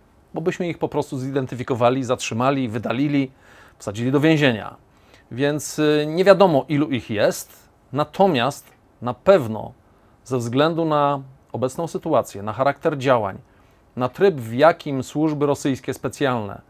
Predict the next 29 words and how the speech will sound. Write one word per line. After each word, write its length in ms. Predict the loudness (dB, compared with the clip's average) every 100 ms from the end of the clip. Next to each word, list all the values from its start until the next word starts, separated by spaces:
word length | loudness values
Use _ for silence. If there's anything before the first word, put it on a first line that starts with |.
| _ _ _ -8
głównie 320 | -4 -2 -2
wywiadowcze, 460 | 0 0 0 -2 -2
pracują, 600 | 0 0 -2 -2 -2 -4 -12 _ _ _ _ _ _ _ -6
to 120 | -4
działają 920 | 2 6 8 8 6 2 2 0 -6 -14
w 420 | -10 -2 0 0 -2 -8 -4
o 100 | 2
wiele 280 | 4 4 4
większym 440 | 2 0 -2 -2
zakresie, 760 | 0 0 0 0 -2 -6 -6 -10 _ _ _ -20
w 120 | -16 -4
o 120 | -4
wiele 320 | 0 2 2
większym 440 | 0 -2 -4 -4 0
zaangażowaniu, 880 | 2 4 2 4 2 2 2 -4 -4
w 60 |
związku 260 | -6 -8 -10
z 60 |
powyższym 500 | -8 -6 -6 -6 -6
też 220 | -6 -8 -8
angażują 540 | -4 -2 -2 -4 -4
większą 460 | -4 -6 -6 -8 -6
ilość 280 | -2 -2 -2
osób. 400 | -4 -4 -8 _ _ _ _ _ _ -6
Rosyjskie 640 | -6 0 -2 0 0 0
służby 480 | 0 0 0 -2 -2
wespół 380 | -2 -2 -6
z 60 | -2
białoruskimi 720 | 0 0 0 -2 -4 -4 -6